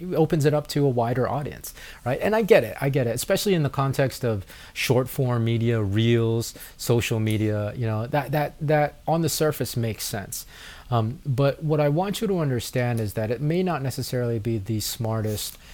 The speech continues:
um, strategy, right? Because here's the thing, okay, like, um, even for, even for short form, but like, like for, for long form, for podcast, if you're not specific, if you're not technical, or if you're not, um,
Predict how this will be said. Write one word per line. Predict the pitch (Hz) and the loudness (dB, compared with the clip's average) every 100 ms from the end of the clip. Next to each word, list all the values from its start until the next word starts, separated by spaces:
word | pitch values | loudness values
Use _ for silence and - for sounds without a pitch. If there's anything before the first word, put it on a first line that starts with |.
| - - 113 | -20 -10 -2
um, | 104 101 - | 0 -2 -4
strategy, | - 131 147 175 104 85 - - - - | -4 -2 0 0 -2 -10 -16 -20 -20 -12
right? | 110 120 151 | -6 -2 2
Because | 147 170 147 131 - - - - | 4 6 4 4 -2 -12 -14 -2
here's | 147 180 | 4 4
the | 139 | 2
thing, | 104 92 | -4 -6
okay, | 110 110 104 - - | -6 -6 -6 -8 -6
like, | 117 110 - - - - | -4 -6 -10 -20 -16 -4
um, | 131 110 135 | -2 0 0
even | 147 165 190 190 160 | 0 4 4 4 2
for, | - | 4
even | 226 233 | 4 4
for | 170 147 | 2 2
short | 135 113 | 2 -2
form, | - 98 104 | -2 -6 -2
but | 123 - | -2 0
like, | 135 120 - 135 | -2 -2 -6 -10
like | 160 156 147 139 131 95 | -6 -4 0 0 0 -6
for, | 135 156 151 139 - | -6 0 2 2 0
for | 147 139 | 0 4
long | 123 175 202 | 6 4 4
form, | - 196 196 | -2 -2 -2
for | 180 123 | -2 -2
podcast, | - - 170 160 175 175 - - - - | -2 -2 -2 -2 -2 -2 -4 -12 -10 0
if | 131 170 | 0 4
you're | 190 | 2
not | 196 147 - - - - - - | 2 -2 -6 -20 -20 -20 -20 -8
specific, | - - 135 - 151 156 139 | -4 0 2 4 4 2 0
if | - | 2
you're | 143 | 2
not | 143 127 - - | 2 -2 -6 -2
technical, | 139 139 131 139 | -2 0 -2 2
or | 127 120 110 110 131 123 | 2 2 2 0 -2 -2
if | 131 - | -2 0
you're | 139 | 2
not, | 151 131 - - - | 2 -2 -8 -18 -2
um, | 127 120 | 2 2